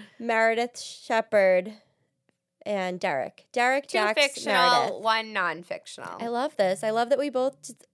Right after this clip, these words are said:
Speaker 1: did a little Grey's Anatomy in there. So, I think I marry, <sighs> I think I marry Dax. I think I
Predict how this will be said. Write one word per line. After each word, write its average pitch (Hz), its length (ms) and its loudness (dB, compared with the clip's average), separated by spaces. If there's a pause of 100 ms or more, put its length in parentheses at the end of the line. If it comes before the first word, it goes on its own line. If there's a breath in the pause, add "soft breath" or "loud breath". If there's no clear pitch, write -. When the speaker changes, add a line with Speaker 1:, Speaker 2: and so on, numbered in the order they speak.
Speaker 1:
did 233 140 -6
a 226 60 -4
little 226 180 -2
Grey's 208 300 -4
Anatomy 226 420 -4
in 185 120 -4
there. 175 360 -10 (580)
So, 240 1000 2 (360)
I 262 200 0
think 277 480 -2 (100)
I 339 200 0
marry, 262 800 0
<sighs> - 1700 -18 (1300 loud breath)
I 240 80 -4
think 285 220 -2
I 466 220 -4 (340)
marry 240 400 -2
Dax. 196 800 -4 (840 soft breath)
I 214 280 -2
think 240 380 -4 (120)
I 214 320 0